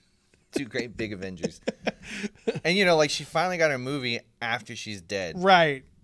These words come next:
Speaker 2: That, that was unfair. Like, we should have had this movie a long time ago.
Speaker 1: Yeah.
Speaker 2: And, like, I don't know. And this could, you know, this could kind of, uh, have to do with the, you know, systemic sexism in Hollywood that we're all aware of. Um, you know,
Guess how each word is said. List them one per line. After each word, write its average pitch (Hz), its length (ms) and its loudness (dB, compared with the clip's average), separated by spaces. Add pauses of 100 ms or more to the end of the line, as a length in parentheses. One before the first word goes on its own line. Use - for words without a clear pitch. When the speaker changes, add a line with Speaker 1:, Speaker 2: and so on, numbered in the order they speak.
(200)
Speaker 2:
That, 208 280 6 (340)
that 254 180 8
was 226 120 6
unfair. 196 260 -2
Like, 185 180 6
we 269 140 0
should 311 220 0
have 220 100 4
had 175 260 6
this 165 160 -6
movie 156 220 -2
a 147 80 0
long 147 240 0
time 160 280 0
ago. 139 100 -6 (300)
Speaker 1:
Yeah. 202 80 -6
Speaker 2:
And, 208 120 2
like, 233 300 2 (120)
I 285 80 2
don't 285 140 4
know. 160 240 0 (460)
And 180 120 2
this 220 160 4
could, 196 400 6
you 202 120 -4
know, 160 120 4
this 180 180 -6
could 180 220 0
kind 165 220 2
of, 160 240 0 (100)
uh, 151 420 2
have 165 200 -2
to 160 80 -8
do 151 100 -2
with 156 120 -4
the, 143 160 -8 (100)
you 165 120 -6
know, 151 100 -4
systemic 160 500 -4
sexism 160 500 -4
in 185 60 -6
Hollywood 151 540 -4
that 147 160 -6
we're 135 180 -4
all 139 300 -2
aware 139 320 -6
of. 143 200 -12 (560)
Um, 151 520 0 (240)
you 185 100 -2
know, 151 220 0